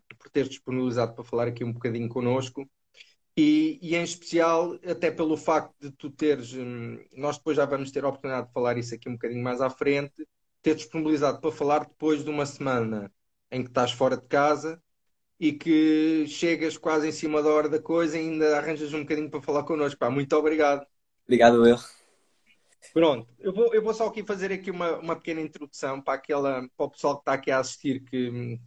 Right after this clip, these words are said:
Speaker 1: que não te conhece ainda, que, que vai ter a oportunidade com certeza no, no futuro de saber quem é que tu és, futebolisticamente falando. Nós hoje temos aqui connosco o Hugo Pinto, o jogador do, do Vitória de Guimarães. Ah, o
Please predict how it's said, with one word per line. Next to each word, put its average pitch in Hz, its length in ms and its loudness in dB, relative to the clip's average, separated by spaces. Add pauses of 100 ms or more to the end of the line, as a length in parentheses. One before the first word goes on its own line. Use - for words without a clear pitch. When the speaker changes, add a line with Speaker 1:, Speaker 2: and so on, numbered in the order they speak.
Speaker 1:
que 135 80 -6
não 135 120 0
te 135 60 -10
conhece 123 420 -2
ainda, 127 380 0
que, 107 340 -2
que - 140 -18
vai 139 280 2
ter 139 160 0
a 135 40 0
oportunidade 131 480 -6
com 131 140 -10
certeza 123 360 -8
no, 123 160 -6 (380)
no 135 140 -2
futuro 127 340 -4
de - 80 -14
saber 120 320 -2
quem 123 140 -2
é 120 100 0
que 120 80 -8
tu 120 160 -2
és, 113 180 2 (260)
futebolisticamente 123 880 -4
falando. 113 480 -2 (360)
Nós 139 180 0
hoje 143 180 2
temos 139 180 -4
aqui 135 160 -6
connosco 135 500 -8
o 131 280 0
Hugo 135 160 -4
Pinto, 123 480 -6
o 113 80 -8
jogador 117 400 -4
do, 117 220 -4 (360)
do 120 160 -4
Vitória 123 300 0
de 113 80 -8
Guimarães. 110 640 -4 (440)
Ah, 113 240 2
o 139 140 -2